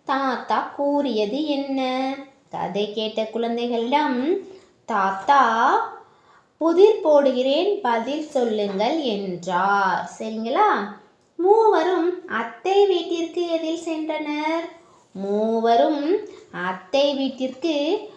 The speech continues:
மாட்டு வண்டியில் சென்றனர். எழுதி முடிச்சிட்டீங்களா?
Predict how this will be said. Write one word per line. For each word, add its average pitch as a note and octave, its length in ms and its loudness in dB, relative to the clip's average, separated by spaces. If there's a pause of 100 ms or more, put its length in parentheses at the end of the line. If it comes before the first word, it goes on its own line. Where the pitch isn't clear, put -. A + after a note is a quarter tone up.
(140)
மாட்டு F4 800 2
வண்டியில் B3+ 640 -2
சென்றனர். G#3 1080 -4 (460)
எழுதி B3+ 360 -2
முடிச்சிட்டீங்களா? B3 1120 -2